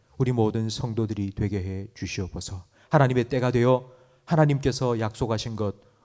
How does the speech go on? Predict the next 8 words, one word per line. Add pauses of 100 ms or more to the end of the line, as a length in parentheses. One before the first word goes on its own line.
우리의
삶에 (260)
이루실
때에 (1400)
이
모든
것
다